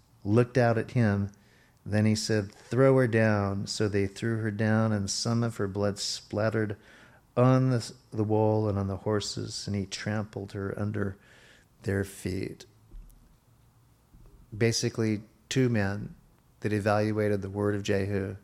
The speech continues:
to the understanding of who Jezebel was and what she had done, and perhaps even had abused them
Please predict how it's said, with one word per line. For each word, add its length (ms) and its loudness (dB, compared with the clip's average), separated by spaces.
to 280 2
the 360 -2
understanding 680 2
of 140 -2
who 120 -2
Jezebel 840 0
was 480 2
and 120 -4
what 160 -6
she 200 -8
had 200 -4
done, 320 0
and 120 2
perhaps 640 0
even 400 2
had 180 -2
abused 640 -2
them 380 2